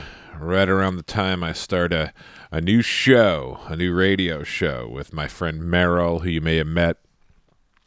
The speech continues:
on a previous podcast. And then I got my friend Ted, producer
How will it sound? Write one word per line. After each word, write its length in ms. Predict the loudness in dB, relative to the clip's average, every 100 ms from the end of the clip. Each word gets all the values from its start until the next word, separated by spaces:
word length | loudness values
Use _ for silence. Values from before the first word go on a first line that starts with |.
| _ -10 -4
on 140 | -2
a 40 | -2
previous 540 | -6 -8 -4 -2 -4
podcast. 960 | -4 -2 -2 -2 -4 0 2 0 -2 -8
And 100 | -8
then 100 | -6
I 80 | -4
got 220 | -4 -4
my 280 | -6 -6 -8 -12 -20 -20
friend 440 | _ -2 0 0 -4
Ted, 520 | -4 0 0 -2 -8 _ -20 -20 _ _ -2
producer 440 | 0 2 -2 -4